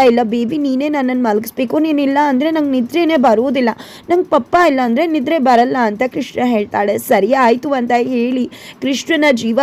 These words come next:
ಕರ್ಕೊಂಡು ಹೋಗ್ತಿದ್ರೆ ರಚನಾ, "ಸ್ಟಾರ್ ಕೂಡ ತನ್ ಜೊತೆ ಇರ್ಬೇಕು" ಅಂತ ಮಗು ಕೇಳ್ಕೊಳ್ಳುತ್ತೆ. ಅದೇ ಕಾರಣಕ್ಕೆ ಹಾಸಿಗೆ ಮೇಲೆ ಮಲಗಿಸಿ ಇಬ್ರು ಕೂಡ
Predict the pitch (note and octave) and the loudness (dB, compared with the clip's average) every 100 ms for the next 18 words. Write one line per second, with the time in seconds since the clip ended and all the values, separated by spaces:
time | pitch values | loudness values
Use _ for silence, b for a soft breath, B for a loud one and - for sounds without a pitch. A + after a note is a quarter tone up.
0 | C4+ C4 A3+ C#4+ C#4+ A#3+ C4+ A#3 D4 B3+ | 2 0 0 -2 0 0 0 2 4 4
1 | G3+ - C4+ D4+ - D4 A3 A#3+ D4 C#4+ | 2 -2 -6 -6 -4 -4 -2 -2 -2 -4
2 | C4 - A#3+ A#3 A#3 C4+ C4 A3 A#3+ A#3+ | -4 -4 -6 -6 -4 0 0 0 0 2
3 | B3 G#3+ B3 C4 B3+ A3+ - G3+ - G#3+ | 0 2 0 -2 -2 -2 0 -2 0 -2
4 | G3+ - G#3+ - - - D4+ D4+ F4 E4 | -2 -4 -6 -8 -18 -2 2 2 2 2
5 | C#4+ C#4 C4 D4+ C#4 B3 A#3+ E4 C#4 B3 | 0 0 0 0 0 -2 -4 -4 -2 0
6 | A#3 A3 G#3 A3+ - C4+ B3 F#3+ A3+ A#3+ | 0 2 2 0 -2 -2 -2 -2 -4 -2
7 | A#3+ | 0